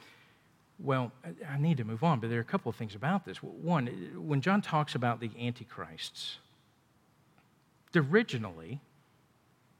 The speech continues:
as, as individuals, or maybe even as values or virtues, o-, originally they seemingly were a part of Christian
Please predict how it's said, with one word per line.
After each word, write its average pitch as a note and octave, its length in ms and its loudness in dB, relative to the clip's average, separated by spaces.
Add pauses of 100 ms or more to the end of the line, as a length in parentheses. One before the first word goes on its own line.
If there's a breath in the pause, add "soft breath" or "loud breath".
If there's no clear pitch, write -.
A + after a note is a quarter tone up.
(2250)
as, A#2+ 240 -4
as A2+ 180 -6
individuals, C#3 920 -2 (1300)
or A#2 60 -6
maybe C3+ 400 0 (600 soft breath)
even C#3+ 260 4
as A2+ 100 0
values C#3 760 0
or A2+ 80 -2
virtues, G#2 840 -2
o-, C#3+ 400 -12 (220)
originally A#2 600 -2
they A#2 160 -2 (320)
seemingly C3+ 680 0
were A2 180 -2
a G#2 40 -2
part E3 300 -2
of B2 220 -6
Christian C#3 600 -4